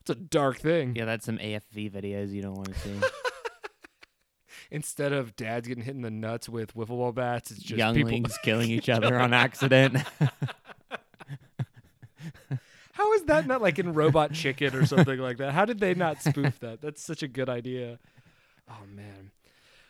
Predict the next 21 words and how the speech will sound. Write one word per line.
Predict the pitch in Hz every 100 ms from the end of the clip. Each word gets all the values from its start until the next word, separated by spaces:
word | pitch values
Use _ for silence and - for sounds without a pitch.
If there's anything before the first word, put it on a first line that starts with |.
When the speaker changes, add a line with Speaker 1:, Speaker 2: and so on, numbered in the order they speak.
| _ _ -
Speaker 1:
But, | 143 156
uh, | 160 160 156 156 -
yeah, | - 165 196 202 196 _ _ _ _ _ _ _ _ _ -
fast | 202 196
forward | 202
a | 196
little | 190 190
bit. | 190 190 180 _
Another | 160 165 190 185
kind | 175 185
of, | 175 135 131
like, | 135 123 _ _ _
funny | - - - 147 151 139
scene | - 135 131 127
that, | 113 117 - -
<laughs> | - -
I | 131
say | - 165
funny | - 151 151
'cause | - 139
it's, | 135